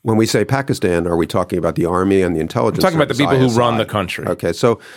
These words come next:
Speaker 1: I think let's just talk about the army, 'cause they run the country. The civilians might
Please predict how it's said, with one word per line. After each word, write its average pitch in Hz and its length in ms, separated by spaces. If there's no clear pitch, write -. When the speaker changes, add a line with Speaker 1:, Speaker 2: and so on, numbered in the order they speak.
Speaker 1:
I 117 120
think 131 340
let's 123 320
just - 200
talk 101 160
about 90 160
the 82 80
army, 71 260
'cause 101 140
they 104 120
run 95 240
the 85 60
country. - 380
The 95 100
civilians 131 580
might 107 300